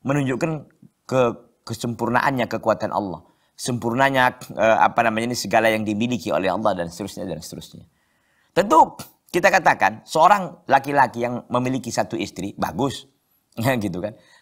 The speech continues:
Dua istri, ya lebih bagus. Ya. Tiga istri, makin bagus. Ya. Empat istri, super bagus. Nah, kan gitu kira-kira. Jadi bukan berarti, eh, ini kan berarti sem-, men-, menunjukkan dia kesempurnaan kan.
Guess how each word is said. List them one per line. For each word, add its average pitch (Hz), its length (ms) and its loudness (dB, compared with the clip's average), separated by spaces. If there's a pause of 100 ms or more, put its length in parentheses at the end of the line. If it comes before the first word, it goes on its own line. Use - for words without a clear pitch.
Dua 185 160 4
istri, 247 480 0
ya 120 160 0
lebih 123 240 0
bagus. 98 480 2 (400)
Ya. 147 160 0 (160)
Tiga 202 240 2
istri, 277 320 0
makin 123 400 0
bagus. 110 480 2 (240)
Ya. 143 240 0 (880)
Empat 190 240 4
istri, 240 380 -2
super 123 420 -2
bagus. 98 640 -2
Nah, 90 240 0
kan 226 160 2
gitu 208 240 -4
kira-kira. 90 480 -4 (320)
Jadi - 220 -6
bukan 185 240 2
berarti, 139 560 0 (320)
eh, - 240 0
ini 165 160 0
kan 330 160 4
berarti 247 240 0 (160)
sem-, 175 240 -6
men-, 180 320 -2
menunjukkan 170 480 2
dia 254 240 4 (240)
kesempurnaan 160 640 2
kan. 107 120 -12